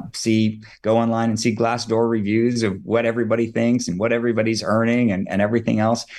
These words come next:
There's a level of transparency today that I think is very healthy, actually, uh, and fosters a lot more competition. But for a lot of more old school companies, they gotta think about that a little bit, you know, uh, and what,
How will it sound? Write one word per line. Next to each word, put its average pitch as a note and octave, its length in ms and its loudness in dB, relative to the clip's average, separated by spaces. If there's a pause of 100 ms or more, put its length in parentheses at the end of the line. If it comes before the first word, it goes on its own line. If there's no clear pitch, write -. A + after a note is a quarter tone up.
(140)
There's G2+ 120 0
a G#2 60 2
level A2+ 400 2
of A2 120 -2
transparency F#2+ 1080 0
today G2 720 -2 (280)
that F#2 380 -2 (160)
I G2 60 0
think A#2 160 0
is G#2 80 0
very A2 200 2
healthy, - 400 -2
actually, F2 640 0
uh, F#2 320 0
and G2 100 -4
fosters G#2+ 380 -2
a G2 60 2
lot F#2+ 140 0
more F#2 140 0
competition. - 720 -2 (220)
But - 320 -4
for A2+ 120 0
a G2+ 60 2
lot G#2 200 2
of G#2 240 -2
more F#2+ 280 0
old A2 240 0
school G2+ 240 0
companies, A2 800 -2 (340)
they A2 80 -2
gotta B2 240 -2
think F3+ 160 0
about F#2 300 -2
that F#2 240 -2
a F#2 80 0
little F2+ 220 0
bit, F2+ 300 0
you G2 100 2
know, F#2 280 2
uh, F#2 300 2 (160)
and G#2 160 0
what, A#2 300 2